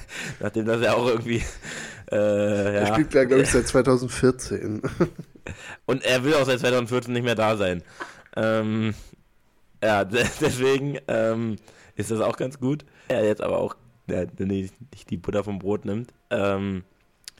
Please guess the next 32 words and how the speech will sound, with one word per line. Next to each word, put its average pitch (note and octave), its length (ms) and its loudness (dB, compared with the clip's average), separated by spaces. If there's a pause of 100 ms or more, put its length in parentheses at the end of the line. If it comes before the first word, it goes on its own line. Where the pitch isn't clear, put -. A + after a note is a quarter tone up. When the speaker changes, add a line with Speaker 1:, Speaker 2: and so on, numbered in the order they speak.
(420)
Speaker 1:
deswegen B2 300 -2
ist F#3 140 -8
es - 60 -14
für C#3 100 -4
mich - 180 -2
aber - 180 -2
eigentlich - 360 -6
echt - 180 -8
ein D3 80 -4
geiler - 240 -2
Trade C#3+ 240 -4
für - 180 -8
alle D#3 120 -4
Beteiligten. G2+ 640 -4 (440)
Also G2 180 -4
gut, G#2 160 -4
die F#2 80 -8
Spurs G#2 280 0
haben G2+ 140 -4
jetzt F#2+ 140 -6
Marcus F#2+ 280 -6
Morris. G#2 440 -2 (1800)
Ja, - 80 -16
für - 140 -10
die - 60 -12
Spurs - 360 -6
<laughs> - 140 -4
ist D3 240 0
eigentlich A#2+ 280 -4
alles B2+ 200 0
scheißegal. B2 520 0
Also, G2 380 -2